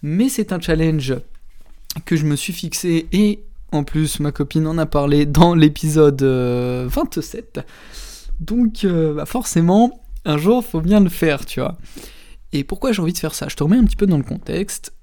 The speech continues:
Euh, Quentin Randis, donc du podcast Biceps and Mindset, euh,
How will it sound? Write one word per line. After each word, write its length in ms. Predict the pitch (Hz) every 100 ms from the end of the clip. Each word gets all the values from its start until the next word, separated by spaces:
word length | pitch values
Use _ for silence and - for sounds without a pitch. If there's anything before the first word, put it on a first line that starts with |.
| -
Euh, 640 | 147 139 139 139 139 139 135
Quentin 300 | 214 214 190
Randis, 720 | 147 139 151 277 - - 143 127 123 - - -
donc 540 | 127 131 127 - - -
du 160 | 143 170
podcast 580 | 190 180 - 165 - -
Biceps 520 | 135 131 - 143 - - 131
and 100 | 120 -
Mindset, 540 | 117 - - 311 - - - - - - - _ _ _ _ _ _
euh, 680 | 143 139 135 131 131 131 131